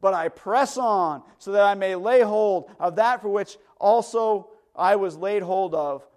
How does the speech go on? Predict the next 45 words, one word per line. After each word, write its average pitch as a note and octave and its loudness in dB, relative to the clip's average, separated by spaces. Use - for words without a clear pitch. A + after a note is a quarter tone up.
by C#3 -6
Christ. C#3 -10
Brethren, G#3+ 0
I G3 0
do G3+ -6
not C4+ 0
regard A#3 2
myself A#3+ -2
as F3+ -4
laid F#3+ -4
hold, A3 0
laying G#3 -4
hold B3+ 0
of B3 -4
it A#3+ -6
yet, G3 -4
but F3 -2
one A3 0
thing B3+ -4
I B3 0
do, G3 -4
forgetting A3+ -2
what F3 -4
lies G3+ -2
behind F#3 -8
and F3 -12
reaching F#3+ -12
forward B3 2
to G#3+ -10
what D#3+ -6
lies A3 -2
ahead, F#3+ -2
I F#3 0
press G#3 -4
on E3 -4
to D#3+ -10
the D3 -10
goal G3+ 2
for F#3 -14
the D3+ -8
prize G#3 -2
of E3+ -14
the D#3+ -8
upward G3 -6
call D#3+ -4